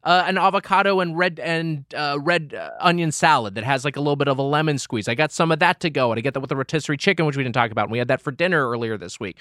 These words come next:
And that was a fine dinner. It was a totally fine grocery store dinner. I could see myself going to Whole Foods again, even though I do not like Amazon, the company. I do not like Whole Foods, the company. But I could see myself hitting up the hot bar again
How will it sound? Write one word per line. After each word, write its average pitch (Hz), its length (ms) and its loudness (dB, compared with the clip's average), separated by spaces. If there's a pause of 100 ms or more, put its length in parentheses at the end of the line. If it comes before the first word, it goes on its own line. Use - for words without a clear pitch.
(180)
And 180 140 4
that 196 120 4
was 185 120 0
a 185 80 2
fine 160 680 0
dinner. 127 220 -2
It 98 40 -6
was 98 120 -10
a 117 40 -8
totally 156 440 -4
fine 127 400 -2
grocery 117 340 -8
store 107 240 -8
dinner. 98 280 -6 (320)
I 190 100 2
could 196 160 2
see 240 140 0
myself 220 300 2
going 196 180 0
to 165 80 2
Whole 165 180 2
Foods 165 240 -2
again, 139 240 0
even 127 140 -4
though 117 80 0
I 107 40 -2
do 104 140 -6
not 143 260 4
like 151 180 2
Amazon, 135 520 -2
the 123 80 -6
company. 123 420 -2
I 107 60 -2
do 101 100 -8
not 120 180 0
like 131 180 -6
Whole 139 180 0
Foods, 123 340 -6
the 113 100 -8
company. 110 540 -2 (160)
But 131 80 4
I 135 60 4
could 139 100 0
see 190 140 0
myself 175 280 2
hitting 156 200 0
up 139 60 -2
the 131 100 0
hot 131 240 2
bar 127 160 2
again 113 340 -2